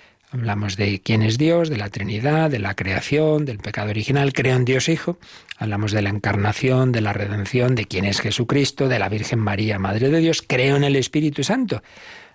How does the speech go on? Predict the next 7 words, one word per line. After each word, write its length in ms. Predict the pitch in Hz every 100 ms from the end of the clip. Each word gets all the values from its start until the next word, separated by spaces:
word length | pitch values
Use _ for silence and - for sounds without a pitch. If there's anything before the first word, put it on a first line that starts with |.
| -
hablamos 640 | 120 113 110 113 117 117
de 100 | 110
esas 320 | 104 113 113 -
obras 580 | 127 123 123 113 - - -
de 160 | 127
la 100 | 117
Trinidad 540 | 113 120 117 120 147